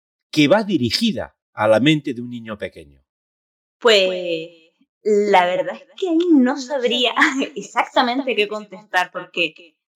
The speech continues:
Speaker 2: yo creo que en parte, en parte tengo la suerte de que mi estilo de dibujo natural, o sea, mi, mi estilo absoluto con el que siempre suelo trabajar,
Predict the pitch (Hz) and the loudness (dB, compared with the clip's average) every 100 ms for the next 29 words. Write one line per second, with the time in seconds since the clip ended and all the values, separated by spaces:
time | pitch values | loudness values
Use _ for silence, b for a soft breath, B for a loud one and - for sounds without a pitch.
0 | _ 214 262 349 427 392 285 277 294 370 | _ -2 0 2 0 0 -4 -2 2 2
1 | 415 339 247 - 233 _ - 185 175 233 | 0 -10 -12 -12 _ _ -6 -6 -2 2
2 | 320 320 247 208 247 311 359 269 - 311 | 2 0 -6 -6 -4 -4 -2 -4 -6 -8
3 | 349 349 247 262 _ 247 _ _ _ _ | -8 -8 -10 -12 _ -20 _ _ _ _
4 | 202 208 214 202 196 - - 339 403 381 | 2 2 2 0 -2 -4 2 2 2 -2
5 | 294 240 277 269 254 220 196 - 190 180 | -4 -6 -8 0 2 4 2 0 -4 -4
6 | 156 _ _ - - 165 - 190 185 180 | -6 _ _ -10 -4 -4 -4 -10 -10 -10
7 | 170 170 165 196 185 - 262 302 311 - | -8 -6 -6 -6 -6 -2 0 2 0 -4
8 | - 214 214 226 - 277 214 185 175 165 | 2 2 2 -4 -8 -2 -2 -2 -6 -12
9 | 214 269 277 277 269 269 233 226 - 254 | -12 -12 -4 2 2 4 2 2 -2 -10